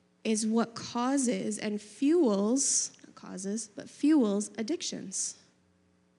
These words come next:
Somebody is searching for something to feel connected to,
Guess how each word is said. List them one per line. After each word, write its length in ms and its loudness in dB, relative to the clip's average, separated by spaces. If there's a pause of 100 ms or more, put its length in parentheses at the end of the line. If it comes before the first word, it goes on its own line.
(640)
Somebody 580 -2
is 140 -4
searching 560 -4
for 180 -6
something 580 -4
to 120 -6
feel 320 -4
connected 600 -8
to, 360 -6